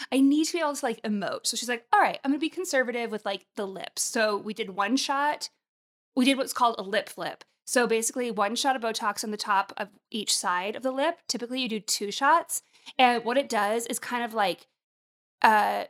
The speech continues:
I don't wanna use the word swell, but, like, gives volume to your lips. So it kind of flips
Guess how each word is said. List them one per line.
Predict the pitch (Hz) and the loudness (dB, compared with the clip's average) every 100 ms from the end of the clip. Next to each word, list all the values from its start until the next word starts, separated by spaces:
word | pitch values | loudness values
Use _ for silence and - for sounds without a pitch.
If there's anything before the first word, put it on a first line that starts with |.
| _ - | _ -4
I | |
don't | 262 | 0
wanna | 311 339 | 2 2
use | 294 | 2
the | 247 | 0
word | 233 202 | -2 0
swell, | - - - 160 214 254 | -2 -2 -2 0 2 0
but, | 240 | -2
like, | 226 202 185 - _ _ 220 | -2 -2 -4 -16 _ _ -6
gives | 233 247 233 233 233 | -4 -4 -4 -4 -2
volume | 196 196 254 269 294 285 302 | 2 4 4 0 -4 -4 -6
to | - 262 | -2 -2
your | 226 | 0
lips. | 226 254 | 0 -2
So | 262 | -6
it | |
kind | 247 | -4
of | 220 | -4
flips | - 240 233 | -4 -6 -6